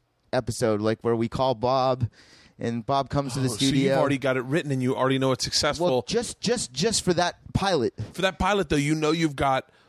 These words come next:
Speaker 2: fucking one in the, you got a bird in the
Speaker 1: We
Speaker 2: hand.
Speaker 1: got a bird in the hand. The bird in the hand is, like, at the end of that episode, we'll have the Rollin' with Saget song.
Speaker 2: Yes, I saw that.
Speaker 1: Right. So, so the rest of the episode, though, like, we met with Joe Simpson, Ashley and Jessica's dad. We met with other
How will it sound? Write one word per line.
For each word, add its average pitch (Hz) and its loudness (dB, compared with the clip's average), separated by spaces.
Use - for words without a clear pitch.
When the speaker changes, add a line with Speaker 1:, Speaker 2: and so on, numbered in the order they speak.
Speaker 2:
fucking 131 0
one 127 2
in 123 0
the, 113 0
you 135 0
got 127 2
a 110 -4
bird 120 0
in 110 -4
the 113 2
Speaker 1:
We 120 4
Speaker 2:
hand. 185 0
Speaker 1:
got 190 2
a 175 2
bird 190 0
in 180 -4
the 170 2
hand. 185 2
The 143 2
bird 175 -2
in 180 -4
the 175 2
hand 185 2
is, 151 -2
like, 156 0
at 147 -8
the 151 0
end 185 0
of 190 -2
that 196 0
episode, 170 0
we'll 156 0
have 160 0
the 147 0
Rollin' 156 0
with 143 2
Saget 147 -2
song. 139 -2
Speaker 2:
Yes, - -4
I - 2
saw 311 0
that. 220 -2
Speaker 1:
Right. 135 -2
So, 165 -2
so 151 -2
the 175 0
rest 202 -2
of 190 0
the 165 2
episode, 147 0
though, 139 0
like, 147 -2
we 160 0
met 156 0
with 139 -2
Joe 156 -2
Simpson, 175 -2
Ashley 156 0
and 135 -4
Jessica's 175 -2
dad. 170 0
We 156 2
met 156 -2
with 139 -2
other 151 0